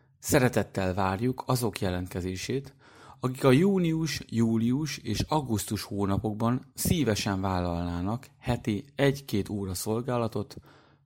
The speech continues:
a Mária Rádió hírmus-, hírműsorai részére. A feladat hírszemlézést és hírek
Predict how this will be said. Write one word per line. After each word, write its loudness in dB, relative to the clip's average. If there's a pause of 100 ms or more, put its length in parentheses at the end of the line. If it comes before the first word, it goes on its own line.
(120)
a -6
Mária 0
Rádió -4 (100)
hírmus-, -4
hírműsorai 0 (120)
részére. -6 (1120)
A -12
feladat 0 (260)
hírszemlézést 0 (320)
és -2
hírek 0